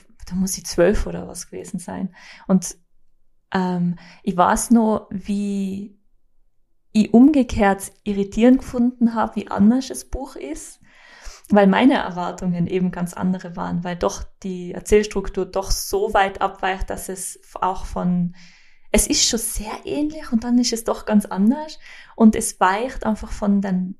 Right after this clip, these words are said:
der Message so ab, von wa-,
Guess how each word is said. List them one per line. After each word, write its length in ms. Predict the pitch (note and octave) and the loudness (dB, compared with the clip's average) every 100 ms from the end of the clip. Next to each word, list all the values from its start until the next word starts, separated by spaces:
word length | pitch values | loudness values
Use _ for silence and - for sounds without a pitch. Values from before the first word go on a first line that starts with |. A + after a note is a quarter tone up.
| - | -12
der 500 | F#3+ F#3+ F#3 F#3 F3 - - - - - | -10 -8 -8 -10 -10 -10 -12 -14 -20 0
Message 460 | F#3+ B3 - A3+ - | 2 4 0 -4 -6
so 240 | - - | -8 -8
ab, 300 | - - - - - - - | -8 -8 -8 -10 -14 -20 -20
von 380 | - - F#3 F3+ - | -12 -2 0 0 0
wa-, 200 | - | -4